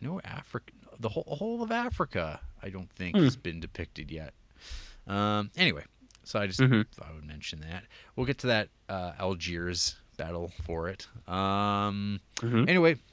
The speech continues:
Speaker 1: so just, so, uh, my general thought on this movie. Uh, <sighs> it's a weird movie, right?
Speaker 2: You know what's funny, Jarrett?
Speaker 1: What?
Speaker 2: That's exactly what I was gonna say.
Speaker 1: This is like,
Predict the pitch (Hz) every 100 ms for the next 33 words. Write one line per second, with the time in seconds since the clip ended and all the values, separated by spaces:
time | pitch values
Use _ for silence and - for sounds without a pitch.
0 | - - 131 127 127 127 127 139 190 -
1 | - _ - - 98 98 98 98 107 113
2 | 175 170 147 160 151 151 139 156 147 156
3 | 139 - - - - - - - - -
4 | _ - - - - - - - - -
5 | _ - - - - 214 240 117 85 110
6 | 127 101 95 101 80 65 - 87 92 104
7 | - - - - - 165 180 233 392 -
8 | - 160 175 254 262 320 381 - 170 120
9 | - - _ _ 208 - 262 160 131 143
10 | 156 185 160 143 139 135 127 120 113 110
11 | 107 104 - - - - - 175 - 269
12 | 196 185